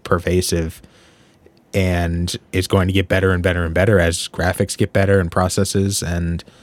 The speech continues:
um, and computing technology. But, uh, is there going to be a point that it crosses the line anywhere?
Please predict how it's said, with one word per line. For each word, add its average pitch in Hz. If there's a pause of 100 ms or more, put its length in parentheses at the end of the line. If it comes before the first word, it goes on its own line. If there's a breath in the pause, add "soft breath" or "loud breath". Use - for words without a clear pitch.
(260 soft breath)
um, 82 (120)
and 87
computing 92
technology. 87 (640 soft breath)
But, 95
uh, 95 (300)
is 107
there 117
going 110
to 101
be 95
a 87
point 107
that 87
it 90
crosses 92
the -
line 85 (100)
anywhere? -